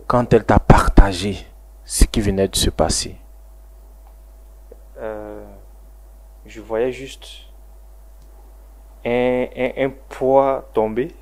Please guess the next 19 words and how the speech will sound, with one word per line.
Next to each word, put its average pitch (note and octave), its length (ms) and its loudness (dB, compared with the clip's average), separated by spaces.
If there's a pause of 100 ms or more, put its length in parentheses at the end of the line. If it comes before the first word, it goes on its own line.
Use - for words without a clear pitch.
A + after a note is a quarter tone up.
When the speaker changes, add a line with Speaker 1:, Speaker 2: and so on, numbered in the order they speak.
(320)
Speaker 2:
parce A2 180 -2
que C#3 80 -2
là, B2+ 140 2
il B2+ 80 2
faut C#3 140 -4
dire C3+ 200 -8
que B2 280 -4 (220)
Speaker 1:
<laughs> - 220 -8
Speaker 2:
combien C#3 300 2
de B2 120 0
temps C3 260 0
de, A2+ 420 -6 (720)
de, A#2+ 240 -8
de, A#2+ 200 -6
de, A#2 140 -8
de, A#2 160 -6
de A#2 200 -6
souffrance C#3 1080 -6 (920)
dans, G2+ 640 -4